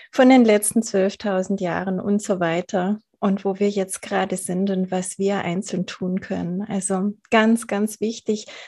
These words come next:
das auch noch einzubetten in alles, weil darin sind wir eingebettet, darum geht es. Und wie du schön sagst, es geschieht sowieso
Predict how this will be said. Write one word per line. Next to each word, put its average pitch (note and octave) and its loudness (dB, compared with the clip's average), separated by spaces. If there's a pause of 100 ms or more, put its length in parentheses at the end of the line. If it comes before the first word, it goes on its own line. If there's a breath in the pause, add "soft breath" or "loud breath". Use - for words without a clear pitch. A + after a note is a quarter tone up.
das - 0
auch A3 -2
noch G#3+ 0
einzubetten G3+ 0
in F#3+ -2
alles, F#3+ -6
weil F#3 -2 (420)
darin G#3+ 6
sind G#3+ 2
wir A#3 2
eingebettet, F3+ -2
darum F#3+ 0
geht G3+ -2
es. F3+ -6
Und G3 0
wie G3+ 4
du G#3+ 4
schön G#3 0
sagst, G#3 -2
es G3+ -2
geschieht A3+ 0
sowieso G3 0